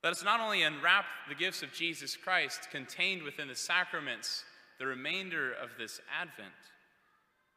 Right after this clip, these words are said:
but may we truly become, by the way we live, by the testimony that we give,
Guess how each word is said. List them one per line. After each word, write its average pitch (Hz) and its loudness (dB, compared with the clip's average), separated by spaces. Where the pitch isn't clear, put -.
but 175 12
may 202 10
we 214 4
truly 277 0
become, 180 2
by 156 8
the 147 -2
way 180 -2
we 190 -6
live, 135 -4
by 175 2
the 175 0
testimony 175 -2
that 123 -2
we 120 -4
give, 95 -6